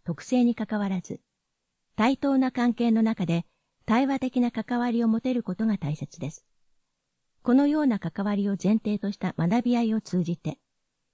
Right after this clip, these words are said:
身の回りにいる人たちを思いやり、理解し合うことにより、互いの信頼が育まれ、教え合う関係がより確かなものになっていきます。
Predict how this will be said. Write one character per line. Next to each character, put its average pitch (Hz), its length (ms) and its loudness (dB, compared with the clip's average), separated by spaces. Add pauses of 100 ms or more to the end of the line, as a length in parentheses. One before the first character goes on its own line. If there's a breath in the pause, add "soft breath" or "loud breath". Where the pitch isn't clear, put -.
(120)
身 208 140 6
の 277 140 8
回 277 260 2
り 262 60 2
に 254 160 4
い 247 40 2
る 262 80 -2
人 262 160 -6
た 240 120 -4
ち - 180 -6
を - 140 -4
思 175 240 4
い 190 120 2
や 196 100 0
り、 151 180 -6 (500)
理 294 140 2
解 240 200 0
し - 180 -2
合 254 100 2
う 226 40 -2
こ 180 140 -2
と 214 100 2
に 180 140 4
よ 143 100 0
り、 - 180 -6 (720)
互 233 340 4
い 277 40 4
の 269 120 2
信 247 260 4
頼 240 180 2
が 220 100 2
育 214 400 2
ま 196 140 2
れ、 147 180 -4 (760)
教 190 100 2 (200)
え 285 120 2
合 302 100 0
う 185 80 0
関 185 240 0
係 180 240 0
が 170 220 2 (440)
よ 208 120 4
り 277 120 2
確 302 240 -4
か 233 100 0
な 220 120 2
も 202 140 2
の 254 100 2
に 214 120 4
な 170 100 0
っ - 40 -16
て - 140 -8
い 135 80 -6
き - 120 -10
ま 143 120 -6
す。 - 160 -20